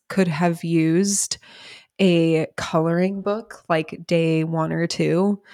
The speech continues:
I, I, I mean, we, <laughs> it was, it was bad. Just because of, um,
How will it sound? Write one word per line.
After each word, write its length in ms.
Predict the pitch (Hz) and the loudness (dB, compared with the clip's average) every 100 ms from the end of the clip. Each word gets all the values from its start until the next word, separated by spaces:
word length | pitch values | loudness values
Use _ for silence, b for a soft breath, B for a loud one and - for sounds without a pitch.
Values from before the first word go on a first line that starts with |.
| B B B B _ - | B B B B _ -4
I, 220 | 175 185 185 - - | 2 2 2 -4 -8
I, 80 | - _ - | -10 _ -2
I 80 | 175 | 0
mean, 340 | 170 156 175 - _ _ _ _ _ - | 0 -4 -8 -12 _ _ _ _ _ -4
we, 420 | 180 185 180 180 | 2 4 6 4
<laughs> 180 | 180 - | 0 0
it 880 | - - - - - 220 - _ 240 | 0 0 -6 -14 -10 -10 -12 _ -14
was, 380 | 185 - - - B B 330 - | -12 -12 -14 -20 B B -8 -2
it 80 | 233 | 0
was 160 | 196 | 0
bad. 260 | - - 170 B 247 214 | -4 -6 -10 B -18 -10
Just 260 | 190 - - _ 180 | -8 -8 -16 _ -10
because 500 | 190 - 190 185 190 | -8 -6 -4 -2 -2
of, 280 | 202 196 - - | -2 -4 -8 -2
um, 320 | 170 160 | 0 0